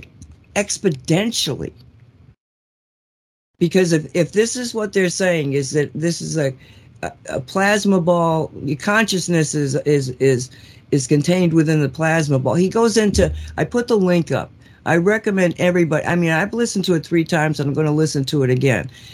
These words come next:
Because he does, he, he's a, he's a hint dropper. And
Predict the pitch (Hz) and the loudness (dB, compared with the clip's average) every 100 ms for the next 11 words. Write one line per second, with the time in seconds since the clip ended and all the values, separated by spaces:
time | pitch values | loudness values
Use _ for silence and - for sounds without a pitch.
0 | - - - - 160 156 185 160 - 180 | -20 -20 -20 2 2 4 4 2 0 0
1 | 175 160 185 147 175 165 156 185 170 156 | 2 4 4 2 2 -4 -2 -4 -2 -4
2 | - 175 175 151 175 175 - 123 90 - | 0 -2 0 0 0 -2 -4 -6 -6 -12
3 | - - - - - _ 156 151 147 139 | -18 -18 -20 -20 -20 _ 0 2 2 0